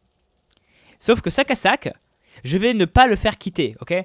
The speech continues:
Sac à sac, je vais faire en sorte qu'il achète direct, ok ? Il achète dès que possible, sans l'acheter avant comme je l'ai fait pour la Dina Dredger, ok ?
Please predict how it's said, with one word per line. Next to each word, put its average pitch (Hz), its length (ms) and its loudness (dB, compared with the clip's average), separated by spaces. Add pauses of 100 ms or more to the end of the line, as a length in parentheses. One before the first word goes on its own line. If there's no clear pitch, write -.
(340)
Sac - 220 -2
à 247 60 0
sac, 247 280 0
je 156 80 -2
vais 180 80 -6
faire 233 140 2
en 214 40 0
sorte 247 220 -6
qu'il 190 180 -4
achète 226 400 -2 (180)
direct, 190 680 -4
ok ? 127 200 -6 (380)
Il 151 120 -2
achète 180 460 -2
dès 311 420 -2
que 269 100 2
possible, 202 580 -4 (240)
sans 262 400 2 (340)
l'acheter 170 480 -4
avant 170 340 0
comme 147 200 -8
je 131 100 -10
l'ai 143 60 -6
fait 170 120 -6
pour 139 180 -4
la 131 100 0
Dina 139 220 -6
Dredger, 131 380 -6
ok ? 101 180 -6